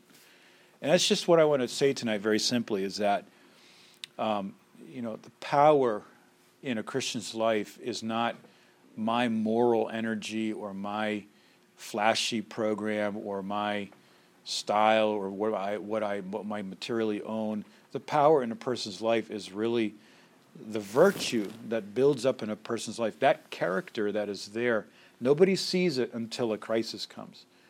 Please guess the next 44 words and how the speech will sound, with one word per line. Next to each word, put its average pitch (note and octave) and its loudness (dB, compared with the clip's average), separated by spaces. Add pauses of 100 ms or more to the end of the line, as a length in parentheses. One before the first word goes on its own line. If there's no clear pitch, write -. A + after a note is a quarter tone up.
(300)
And A#2 -4
when A#2+ 0
a A#2 2
crisis D3+ 4
comes, G#2 -4
the G2+ -6
character's, A#2+ 2
like, A#2 -4
there, G#2+ 0 (560)
and A2+ 0
then A2+ 0
that A#2 0
person G#2+ -8
shines. F#2 -12 (200)
Do G#2+ -16
you G#2 -12
know G2+ -12
what F#2 -14
I'm - -12
saying? A2 -8 (680)
And G#2+ -2
that's B2 -2
really B2 4
what, G#2+ 0 (340)
that's - -6
why B2 6
crises C#3 0
and G#2 -8
trials B2 -2
need G#2+ -8
to G#2 -10
come, C#3+ -2
because G#2+ -6
God B2+ 0
is A2 -8
revealing A2+ -4 (500)
those A#2 0
people A#2+ -4
that A2 0
have G#2 -4
virtue A2+ -2
in G2+ -4
their G2+ -6
life. G2 -12